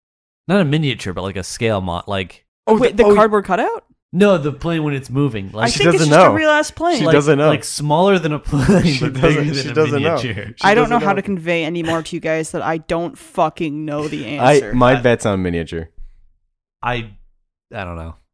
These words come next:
Speaker 3: So
Speaker 1: Okay.
Speaker 3: th-, they shot this in order. So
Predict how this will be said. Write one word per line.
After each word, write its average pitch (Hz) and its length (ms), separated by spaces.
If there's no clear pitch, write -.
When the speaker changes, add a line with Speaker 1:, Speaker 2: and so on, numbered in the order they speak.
Speaker 3:
So 190 440
Speaker 1:
Okay. 165 320
Speaker 3:
th-, 170 80
they 175 120
shot 185 240
this 185 160
in - 80
order. 165 340
So 160 420